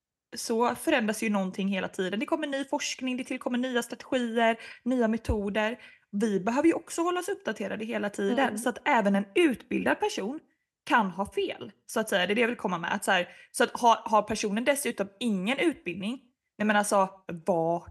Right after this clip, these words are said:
Speaker 1: kritiska och gå in och kolla, har den här personen, för jag vet många utav mina klienter kan, kan komma till mig och,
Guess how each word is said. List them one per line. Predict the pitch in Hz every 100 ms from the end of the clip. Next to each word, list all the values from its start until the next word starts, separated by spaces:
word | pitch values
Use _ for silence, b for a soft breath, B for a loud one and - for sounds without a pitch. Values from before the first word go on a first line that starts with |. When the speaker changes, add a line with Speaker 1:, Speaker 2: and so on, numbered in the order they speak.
| -
Speaker 1:
kritiska | 202 185 180 165 - 190 -
och | 247 220
gå | 247
in | 196
och | 180
kolla, | - 285 202 180 269
har | 190 208
den | 320
här | - 214
personen, | 226 202 185 202 b b b -
för |
jag | 247
vet | 247 - -
många | - - 233 220 208 202
utav | - -
mina | 247 202
klienter | 202 190 185 202
kan, | 208 202 - _ _ _ _ _ -
kan | 202
komma | 208 190
till | 196
mig | 180 175
och, | 175